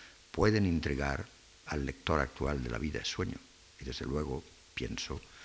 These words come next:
fascinar al hombre de teatro que planee montarla en un teatro para públicos de hoy. Imaginen ustedes lo que un actor, un buen actor, no cualquier actor,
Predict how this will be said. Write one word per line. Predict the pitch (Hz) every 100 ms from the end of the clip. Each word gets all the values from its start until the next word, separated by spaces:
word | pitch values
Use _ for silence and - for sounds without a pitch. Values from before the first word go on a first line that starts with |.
| - - - - -
fascinar | - 92 - 73 87 82 90 - - - - - -
al | - 78
hombre | 101 95 87
de | 76
teatro | - 73 85 90 - - - - - -
que | 95
planee | - 82 87 92 92 92 -
montarla | 82 80 71 - 107 90 82 73 -
en | 73
un | 95 90
teatro | 76 78 - 76 - - - - -
para | - 65
públicos | - 67 65 - 58
de | 60
hoy. | 80 - - - - - - - - -
Imaginen | 69 67 90 92 80
ustedes | - 92 87 107 - - - - - - - 69
lo | 67
que | 107
un | 107
actor, | 85 - - 92 110 - - - -
un | 87
buen | 67 65
actor, | 62 - 87 - -
no | 71
cualquier | - 62 - -
actor, | - - 92